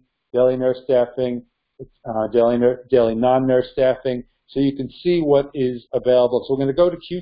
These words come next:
two, which is the most recent data, and view data. I'm gonna click right up here. So this database is enormous. There, there are fifteen thousand plus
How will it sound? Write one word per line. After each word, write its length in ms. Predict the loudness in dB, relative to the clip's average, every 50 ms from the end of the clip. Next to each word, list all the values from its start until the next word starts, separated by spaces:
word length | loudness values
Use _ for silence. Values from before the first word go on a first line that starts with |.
| -10 -4
two, 360 | 0 0 2 2 0 -4 -6 _ _ _ -20 -20 _ -20 _ _ _ _ -8
which 220 | -8 -8 -2 2
is 280 | 2 2 2 0 -2 -2
the 140 | -2 0 0
most 300 | 0 0 -2 -2 -2 -4
recent 320 | -6 -6 -6 -6 -8 -4 0
data, 440 | 0 0 2 2 2 0 0 -2 -4 _ _ _ _ _ _ _ _ _ _ _ _ _ _ _ _ _ _ _ _ _ _ _ _ -4
and 560 | 0 2 2 2 2 2 0 -2 -4 -6 -8 _ _ _ _ _ _ _ _ _
view 260 | -8 -2 0 2 2 2
data. 280 | 2 2 2 2 -2
I'm 120 | -6 -10 -12
gonna 140 | -12 -12
click 240 | -12 _ -6 -6 -6 -2
right 220 | 0 0 2 2
up 140 | 0 -2 -4 -6
here. 400 | -4 -2 0 0 0 -2 -4 -8 _ _ _ _ _ _ _ _ _ _ _ _ _ _ _ _ _ _ _ _ _ _ _ _ _ _ _ _ _ _ _ _ _ _ _ _ _ _ _ _ _ _ -2
So 120 | -2 0
this 220 | 0 0 -2 -2 -2 0 2
database 600 | 2 2 2 0 0 -2 -2 -2 -4 -6 -10 -12
is 100 | -10 -8
enormous. 460 | -6 -4 -2 -2 -2 -2 -4 -8 -8 -4
There, 240 | -2 -2 -2 -4 -4 -2
there 140 | 2 2
are 160 | 2 2 0 -2
fifteen 460 | -4 -4 -4 -4 _ -10 -10 -10 -8 -6
thousand 480 | -4 -2 0 0 -2 -2 -6 -12 -8
plus 220 | -2 -2 -2 -2